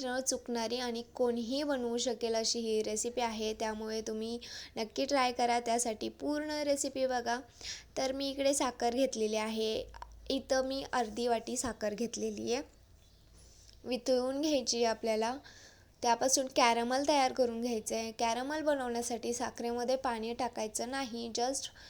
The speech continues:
साखर वितळून आपल्याला घ्यायची आहे. गॅस कमी ठेवायचा आणि कमी गॅसवरती. या प्रकारे आपलं हे कॅरमल तयार आहे. आता हे आपल्याला एका डब्यामध्ये काढून घ्यायचं आहे. तर ज्यामध्ये आपण पुडिंग करणार आहोत,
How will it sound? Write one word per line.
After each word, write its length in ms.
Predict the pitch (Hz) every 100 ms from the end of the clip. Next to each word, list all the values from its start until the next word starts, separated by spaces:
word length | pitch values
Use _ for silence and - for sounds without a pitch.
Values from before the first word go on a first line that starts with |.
| -
साखर 520 | - 220 220 - 269 254
वितळून 460 | 247 247 233 247
आपल्याला 380 | 262 254 233 226
घ्यायची 420 | 220 220 202 220
आहे. 140 | 220 -
गॅस 440 | 240 226 233 240
कमी 340 | - 240 262
ठेवायचा 400 | 285 311 254 262
आणि 140 | 277 294
कमी 320 | 330 320 277
गॅसवरती. 760 | 240 214 214 214 214 214 277 339 - - -
या 240 | 247 240 233
प्रकारे 420 | 240 233 233 220
आपलं 220 | 220 226
हे 160 | 233 220
कॅरमल 500 | 233 214 214 226 381 349 - -
तयार 300 | 320 294 226
आहे. 260 | 220 214 214 - - - - -
आता 160 | - 311
हे 120 | 330
आपल्याला 440 | 302 294 294 277
एका 180 | 277 269
डब्यामध्ये 540 | 269 247 233 233 226 233
काढून 320 | 240 220 214
घ्यायचं 360 | 220 214 202
आहे. 140 | 208 -
तर 100 | 226
ज्यामध्ये 540 | 220 269 285 285 285
आपण 440 | 269 262 262 277 285 - - - -
पुडिंग 320 | 269 262 277
करणार 360 | 277 254 233 220
आहोत, 300 | 220 220